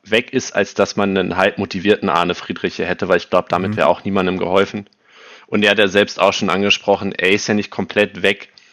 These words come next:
Speaker 1: falls sich mal irgendwas ergeben sollte. Ähm, ist er da vielleicht auch wieder am Start für irgendwelche Aktionen in den U S A oder mal um, um Spieler zu beobachten da in seiner Freizeit oder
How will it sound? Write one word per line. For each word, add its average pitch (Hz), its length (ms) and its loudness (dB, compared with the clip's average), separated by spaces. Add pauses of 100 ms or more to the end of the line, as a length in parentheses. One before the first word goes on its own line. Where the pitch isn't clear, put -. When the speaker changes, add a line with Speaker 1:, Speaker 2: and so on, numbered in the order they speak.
(120)
Speaker 1:
falls 98 320 0
sich 104 140 -8
mal 104 80 -2
irgendwas 98 340 0
ergeben 95 380 -2
sollte. 104 600 4 (640)
Ähm, 85 400 -2
ist - 160 -8
er 87 60 2
da 82 120 2
vielleicht 87 340 -2
auch 87 120 -4
wieder 87 140 0
am 80 80 -2
Start 82 300 -2
für - 100 -6
irgendwelche 87 340 -2
Aktionen - 420 -4
in 92 120 -2
den 90 180 -2
U 95 60 -4
S - 160 -6
A 85 280 4
oder 90 320 2
mal 87 260 -2
um, - 180 -8
um 98 160 -6
Spieler 85 380 -6
zu 92 180 -8
beobachten 85 480 -4
da 87 140 -2
in 85 80 -6
seiner 85 240 -6
Freizeit 82 480 -6
oder 82 320 0